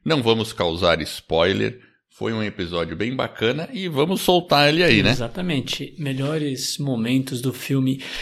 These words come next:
Speaker 2: É Invencível? Unbroken? É Invencível, Andy?
Speaker 1: É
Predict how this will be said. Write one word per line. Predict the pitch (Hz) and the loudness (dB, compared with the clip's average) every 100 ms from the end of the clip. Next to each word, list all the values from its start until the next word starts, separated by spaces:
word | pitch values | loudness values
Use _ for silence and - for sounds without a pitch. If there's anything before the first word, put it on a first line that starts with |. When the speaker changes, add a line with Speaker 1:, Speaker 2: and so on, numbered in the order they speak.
| - - | -10 0
Speaker 2:
É | 170 | 6
Invencível? | 196 214 143 104 - 175 185 123 123 - - - | 6 8 8 8 4 4 4 4 2 -2 -4 6
Unbroken? | 208 139 120 127 131 - 110 - - _ _ - | 8 8 10 10 10 6 2 0 -18 _ _ 0
É | |
Invencível, | 135 117 95 92 - 202 143 | 2 2 0 0 2 4 4
Andy? | 107 95 | 2 -2
Speaker 1:
É | 120 107 - | 0 0 -2